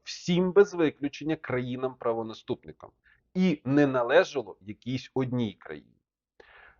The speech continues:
Це право за своєю структурою і ознаками можна визначити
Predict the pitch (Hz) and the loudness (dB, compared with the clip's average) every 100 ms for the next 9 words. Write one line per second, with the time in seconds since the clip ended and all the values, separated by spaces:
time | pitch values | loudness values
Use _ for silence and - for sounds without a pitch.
0 | _ - 226 233 226 190 160 151 156 - | _ 10 10 12 8 8 8 4 0 0
1 | 110 127 - 139 151 190 185 - 196 - | -12 -12 -6 -2 -2 -2 -4 -2 -2 -2
2 | 180 135 113 101 117 131 139 165 226 - | 0 2 0 -2 -2 0 0 2 -2 0
3 | 240 233 - 151 160 131 127 107 139 143 | -4 -4 -4 2 2 2 -2 -2 -2 -2
4 | 170 202 - | -8 -10 -10